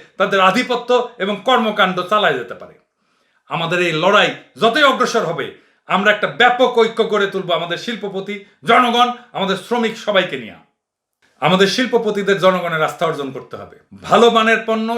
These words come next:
সুলভে বাজারে দিতে হবে। কর্মী, শ্রমিক আর পরিবেশের হেফাজত করতে হবে। কর্মীদের সাথে মর্যাদার সাথে আচরণ করতে হবে। আপনারা গার্মেন্টসে মার্চের পুরা বেতন দেন নাই, আপনাদের এই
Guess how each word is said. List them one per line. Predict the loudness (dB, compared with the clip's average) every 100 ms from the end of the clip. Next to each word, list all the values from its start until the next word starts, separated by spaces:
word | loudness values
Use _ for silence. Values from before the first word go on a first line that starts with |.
| -8
সুলভে | -6 2 4 4 4
বাজারে | 2 2 0
দিতে | -2 -4 -4
হবে। | -4 -6 -12 _ _ _
কর্মী, | 2 2 2 -2 -6 -20
শ্রমিক | -4 -2 0 -2 -4 -16 -2
আর | -2 0
পরিবেশের | 0 0 0 0 -2
হেফাজত | -2 -4 -4 -6
করতে | -8 -12 -12
হবে। | -14 -16 -20 _ _ _ 4
কর্মীদের | 4 4 0 -4
সাথে | -4 -6
মর্যাদার | -4 -2 -2 -4 -6 -6
সাথে | -8 -6
আচরণ | -6 -6 -10 -12
করতে | -20 -20
হবে। | -20 -20 _ _ _ -8
আপনারা | -4 0 2 2 2
গার্মেন্টসে | 2 0 -4 -4 0 0
মার্চের | 0 -4 -6 -8
পুরা | -4 -4
বেতন | -6 -10 -12
দেন | -12 -12
নাই, | -18 -20 _ _ _ _ _ _
আপনাদের | -2 0 0 2
এই | 2